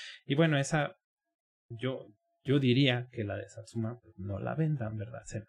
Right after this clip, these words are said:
queden porque está re buena, está muy rica. Pero bueno, vámonos, por ejemplo, a la de plata. Dice, si yo hago un pe-, un pedido de dos mil cuatrocientos pesos y yo estoy ya en franja de, yo soy ya, este, tengo nivel plata,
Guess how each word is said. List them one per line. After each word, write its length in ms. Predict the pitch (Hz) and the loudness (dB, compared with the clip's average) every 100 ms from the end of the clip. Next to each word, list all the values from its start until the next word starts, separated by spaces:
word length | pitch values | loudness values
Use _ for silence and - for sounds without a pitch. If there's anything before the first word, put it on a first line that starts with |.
| _ | _
queden 320 | 165 156 127 | 2 2 0
porque 240 | 117 - _ | -8 -18 _
está 200 | - 107 | -16 -8
re 160 | - 127 | -2 2
buena, 420 | 143 175 160 170 - _ | 6 6 4 -2 -12 _
está 220 | _ 101 107 | _ -12 -6
muy 160 | 123 | 0
rica. 380 | 170 214 196 190 - - - - | 4 4 4 -2 -4 -20 -2 6
Pero 180 | 202 | 8
bueno, 220 | 175 156 131 | 10 8 8
vámonos, 320 | 147 160 160 | 6 6 2
por 140 | 160 | 0
ejemplo, 260 | 147 147 147 | 0 0 2
a 60 | 131 | 4
la 100 | 117 | 4
de 120 | 120 | 4
plata. 380 | 147 151 147 120 | 4 4 4 0
Dice, 260 | 127 135 | 0 -4
si 200 | - 139 | -4 -2
yo 140 | 131 139 | 4 4
hago 180 | 143 | 4
un 80 | 143 | 2
pe-, 200 | 139 123 | 2 0
un 160 | 135 127 | 0 4
pedido 480 | 143 147 135 123 123 | 4 4 4 2 0
de 140 | 123 | 0
dos 180 | 120 120 | 2 2
mil 160 | 135 143 | 0 2
cuatrocientos 600 | 139 135 135 135 147 156 | 0 0 -2 -4 -4 -2
pesos 340 | 170 160 156 | 0 0 -2
y 140 | 127 117 | -2 0
yo 100 | 117 | 0
estoy 300 | - 131 127 | 0 -4 0
ya 220 | 127 131 | 0 0
en 100 | 127 | -2
franja 340 | 135 135 147 | -2 -2 -2
de, 220 | 147 139 | -2 -2
yo 120 | 123 123 | 0 0
soy 280 | 131 127 123 | 0 0 2
ya, 260 | 123 120 | 2 0
este, 600 | 120 117 - - 113 117 | -2 -6 -10 -4 -4 -2
tengo 180 | 135 131 | -2 0
nivel 300 | 139 151 170 | 2 4 4
plata, 400 | 175 214 190 175 | 6 4 4 -2